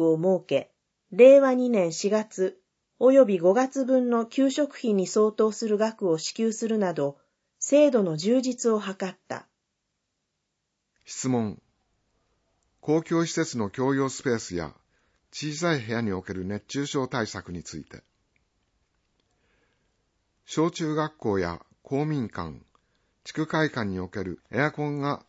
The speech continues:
Speaker 2: ついていない共用スペースや、小さい部屋での熱中症対策について伺う。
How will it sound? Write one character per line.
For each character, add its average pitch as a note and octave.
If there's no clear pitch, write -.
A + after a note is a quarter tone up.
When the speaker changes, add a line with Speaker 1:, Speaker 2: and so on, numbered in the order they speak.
Speaker 2:
つ F3
い C#3
て A#2
い G2
な B2
い A#2+
共 C3+
用 C#3+
ス -
ペ C#3+
ー A2+
ス -
や、 D#2+
小 D#3
さ E3
い C#3+
部 A#2+
屋 G#2+
で F#2+
の F#2
熱 F#2+
中 C#3
症 C#3
対 C3
策 G#2
に F#2+
つ -
い E2+
て B2+
伺 F#2
う。 D2+